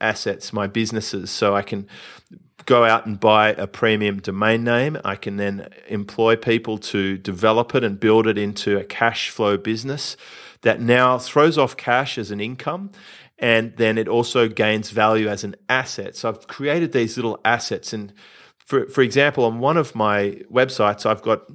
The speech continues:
more than a thousand of these websites, and some of them are good assets, some of them are just in very early stages. So I guess it's like land banking or development, but it's mostly online, and that's my skill set.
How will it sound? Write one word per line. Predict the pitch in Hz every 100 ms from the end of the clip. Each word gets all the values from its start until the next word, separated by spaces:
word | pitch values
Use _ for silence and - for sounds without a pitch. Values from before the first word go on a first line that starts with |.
| _
more | 123 123 127
than | 107
a | 101
thousand | - 127 123 127 123 107
of | 101 -
these | 101 98 - - -
websites, | 107 104 - 101 95 - -
and | 104 101
some | 104 139 151
of | 139
them | 120 107
are |
good | 101 104 101 -
assets, | 107 - 107 -
some | - 110
of | 104 -
them | 101
are | 101
just | 95 98 -
in | 95
very | 101 101 98
early | 104 107 101
stages. | - 92 92 92
So | - 131
I | 135
guess | 165 160
it's | - -
like | 113 110
land | 104 107 107 110 -
banking | 110 101 - 101
or | 98 98 95 - - _
development, | 113 110 117 120 98 92
but | - 113
it's | 117
mostly | 127 135 131 113
online, | 101 101 101 117
and | 120
that's | 127 127 -
my | 117 113
skill | - 147 175
set. | - 98 -